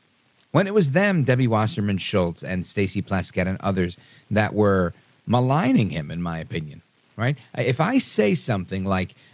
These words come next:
uh, there are, are individuals, um, you know, Asian individuals in New York City that are being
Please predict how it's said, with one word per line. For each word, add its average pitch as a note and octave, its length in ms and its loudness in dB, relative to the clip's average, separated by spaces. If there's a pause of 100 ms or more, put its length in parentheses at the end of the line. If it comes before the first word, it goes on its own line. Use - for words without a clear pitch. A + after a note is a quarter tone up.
uh, A2+ 160 0
there G#2+ 220 4
are, G2+ 280 2
are G2+ 320 2
individuals, B2 920 2
um, F2+ 540 0 (280)
you G#2 140 -2
know, F#2+ 140 -4
Asian C3+ 600 2 (160)
individuals A2 720 0
in G2 260 -2
New G#2 80 2
York A2 220 2
City G2+ 320 -2
that F2 120 -4
are F#2 80 -2
being F#2+ 200 -4